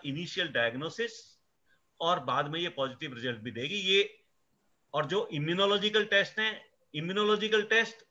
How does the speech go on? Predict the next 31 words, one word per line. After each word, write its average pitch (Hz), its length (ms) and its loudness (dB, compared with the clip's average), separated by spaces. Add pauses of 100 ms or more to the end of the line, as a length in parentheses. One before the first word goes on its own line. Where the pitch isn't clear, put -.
और 190 160 0
molecular 185 480 6
test 110 300 -4
दोनों 170 360 -4
की 220 140 -2
अपनी 180 260 -2
अपनी 175 240 -4
डिसएडवांटेज 123 680 -6
है। - 60 -20 (1200)
Immunological 208 720 2
test 208 320 0
कभी-कभी 185 420 -2
क्या 175 120 2
होता 170 220 2
है 214 60 2
कि 202 60 0
इतने 208 440 -4
ज्यादा 202 260 6
sensitive 180 460 -4
होते 160 160 -4
हैं, 180 80 -4
जैसे 160 240 -10
ELISA 170 360 2
test 117 340 -4
है, 82 100 -20 (680)
बीएससी 135 300 -8
के 156 140 -4
student 156 280 -10
ने 156 60 -8
देखा 135 220 -4
होगा 131 320 -2